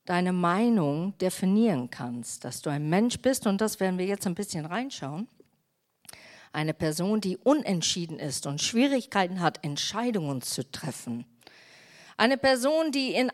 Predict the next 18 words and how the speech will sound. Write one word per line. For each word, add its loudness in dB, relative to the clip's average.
einem 4
Moment 4
einer 4
anderen 2
Person 2
zustimmt 0
und 0
gleich 6
danach 4
die -2
meine 4
wieder 0
über 4
Bord 4
wirft. 0
Kennt 0
ihr -2
das? -2